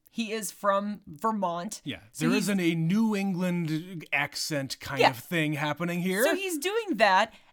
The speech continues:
Speaker 1: and then it's all pretty straight-laced and subtle,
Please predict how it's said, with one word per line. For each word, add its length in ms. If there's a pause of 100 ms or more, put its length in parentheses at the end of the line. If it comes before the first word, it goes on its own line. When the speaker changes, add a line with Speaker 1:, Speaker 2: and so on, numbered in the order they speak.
Speaker 1:
and 160
then 140
it's 200
all 300 (100)
pretty 600
straight-laced 1120
and 220
subtle, 680